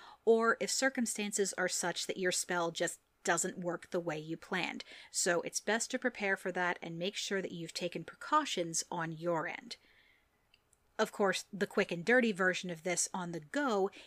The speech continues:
is a fast personal cleansing on the spot, beefing up your personal wards and having at it, with the understanding that you're going to have a good shower when you get home. Once you've cleaned up,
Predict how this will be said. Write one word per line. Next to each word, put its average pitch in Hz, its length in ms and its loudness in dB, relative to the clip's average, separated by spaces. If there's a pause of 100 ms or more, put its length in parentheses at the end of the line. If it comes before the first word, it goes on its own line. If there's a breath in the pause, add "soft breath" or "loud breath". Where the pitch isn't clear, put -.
(100)
is 190 380 2
a 196 80 4
fast - 500 2
personal 208 440 0
cleansing 185 480 -6
on 170 180 -6
the 160 80 -8
spot, 208 400 4 (460 loud breath)
beefing 233 360 2
up 214 140 -4
your 196 100 0
personal 190 480 0
wards 180 420 4
and 160 260 -6
having 254 520 4
at 240 160 8
it, 170 200 2 (340 loud breath)
with 233 240 4
the 220 180 2
understanding 190 760 0
that - 120 0
you're 190 100 0
going 175 280 -4
to 175 60 -8
have 175 180 -2
a 170 40 -6
good 165 200 -4
shower 185 640 4
when 175 180 -2
you 165 120 -6
get 156 140 -2
home. - 380 -8 (1700)
Once 214 320 2
you've 214 180 0
cleaned 226 360 0
up, 233 180 0